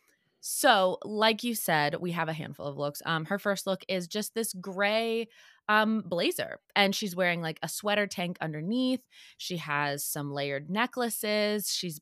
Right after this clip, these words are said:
carrying a bottle of sparkling water. Um, a-, it's anything that you could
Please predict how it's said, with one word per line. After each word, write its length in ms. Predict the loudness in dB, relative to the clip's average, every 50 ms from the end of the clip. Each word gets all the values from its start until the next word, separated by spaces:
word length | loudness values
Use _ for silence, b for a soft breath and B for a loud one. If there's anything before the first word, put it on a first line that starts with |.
| -14 -10
carrying 320 | -4 -2 0 0 0 -2
a 40 | -2 0
bottle 280 | 0 0 0 0 -2
of 80 | -4 -4
sparkling 640 | -6 -6 -4 -4 -4 -4 -4 -8 -10 -8 -8 -8 -6
water. 680 | 0 6 8 8 8 8 6 6 4 4 4 4 2 0 B B B B B B B B 2
Um, 540 | 4 6 8 8 6 6 2 0 -2 -4 -8 _ _ _ _ _ _ _ _ -6 -6
a-, 40 | -6 -6 0 2
it's 180 | 2 2 2 2
anything 380 | 2 2 2 2 0 0 -2 -2
that 100 | -2 -4
you 160 | -4 -6 -6
could 340 | -4 -4 -4 -4 -4 -6